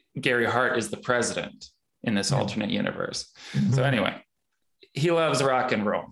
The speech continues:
Speaker 1: He loves, he loves, he loves to rock. So I just
Speaker 2: Well, he
Speaker 1: wanted to
Speaker 2: bought, he bought a rock and roll, uh, radio station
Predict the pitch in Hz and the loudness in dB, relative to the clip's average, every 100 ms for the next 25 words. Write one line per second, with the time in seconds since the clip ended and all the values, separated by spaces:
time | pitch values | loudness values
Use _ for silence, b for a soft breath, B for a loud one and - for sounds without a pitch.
0 | - 131 123 120 117 107 - 123 120 113 | -4 0 2 2 2 -2 -4 0 2 4
1 | 113 110 107 - - - - _ _ 127 | 2 0 -4 -6 -6 -10 -20 _ _ -2
2 | 120 117 101 - 50 50 - - - B | 2 2 0 -2 2 2 2 -2 -14 B
3 | B B B _ _ - - 143 143 127 | B B B _ _ -6 -2 2 2 2
4 | 147 160 185 170 - 139 180 196 220 220 | 2 2 2 2 2 2 2 2 0 0
5 | 175 170 170 185 - 160 151 143 107 87 | -2 0 2 2 2 2 2 -2 -8 -8
6 | 120 127 139 139 147 131 131 131 120 117 | -2 0 0 0 0 2 2 2 0 0
7 | 110 104 120 131 123 107 - 101 92 - | 0 0 0 2 0 0 0 -2 -2 -4
8 | 113 107 | -6 -8